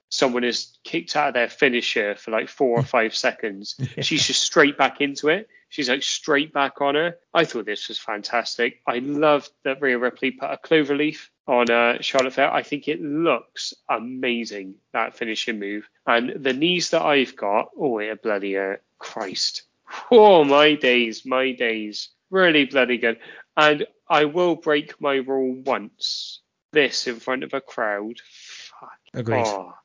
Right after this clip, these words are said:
Speaker 2: Agreed.
Speaker 1: Off the, off the chain. They'd have ruined the rest of the night.
Speaker 2: <laughs>
Speaker 1: I
Speaker 2: I think you're
Speaker 1: genuinely
Speaker 2: right.
Speaker 1: think. Yeah,
Speaker 2: I
Speaker 1: yeah.
Speaker 2: do think you're right.
Speaker 1: S-,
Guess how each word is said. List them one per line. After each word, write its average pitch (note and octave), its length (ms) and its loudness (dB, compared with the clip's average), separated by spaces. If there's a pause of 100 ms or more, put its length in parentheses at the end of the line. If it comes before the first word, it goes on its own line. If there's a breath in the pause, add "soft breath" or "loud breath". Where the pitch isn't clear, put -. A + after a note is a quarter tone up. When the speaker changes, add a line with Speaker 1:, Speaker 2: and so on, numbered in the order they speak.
(200)
Speaker 2:
Agreed. G#2+ 360 -8
Speaker 1:
Off - 240 -2
the, D3+ 240 2
off - 300 2
the B2 100 -2
chain. A#2 360 -2 (240 loud breath)
They'd G3+ 240 6
have F#3+ 140 4 (320)
ruined D3+ 580 0
the A#2+ 60 -4
rest A#2+ 280 -4
of B2 60 -10
the A2+ 60 -8
night. A2 380 -6
Speaker 2:
<laughs> - 60 -12
Speaker 1:
I C3 80 -2
Speaker 2:
I A#2 40 -4
think C#3 220 -2
you're F3 100 2
Speaker 1:
genuinely C3 360 2
Speaker 2:
right. A#2+ 120 0
Speaker 1:
think. A2+ 320 -6 (180)
Yeah, A#2 200 2
Speaker 2:
I A2+ 60 2
Speaker 1:
yeah. A2+ 160 2
Speaker 2:
do B2+ 80 -2
think A#2+ 180 -8
you're A2+ 80 -6
right. G#2+ 80 -2
Speaker 1:
S-, - 220 -6